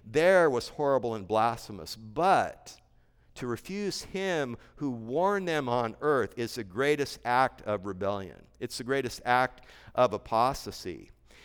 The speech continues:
And what the author here does is he does what he's already done many times. He argues from the lesser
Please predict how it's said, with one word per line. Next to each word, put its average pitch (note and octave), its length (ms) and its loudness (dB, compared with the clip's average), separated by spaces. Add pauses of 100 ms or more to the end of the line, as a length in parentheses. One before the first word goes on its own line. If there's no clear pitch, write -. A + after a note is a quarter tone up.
(140)
And B2+ 100 0
what C#3 120 2
the D3 100 -2
author D3+ 320 6
here G#3+ 380 -2
does F#2+ 640 -2
is C3 200 0
he B2 100 -6
does D3 520 4
what C3 140 -2
he's A#2 180 -6
already C3+ 280 0
done B2+ 280 -2
many A#2+ 200 -6
times. C#3+ 520 -2
He A#2+ 220 -6
argues D3+ 400 -2
from B2 180 -10
the A2+ 80 -4
lesser C3+ 540 -2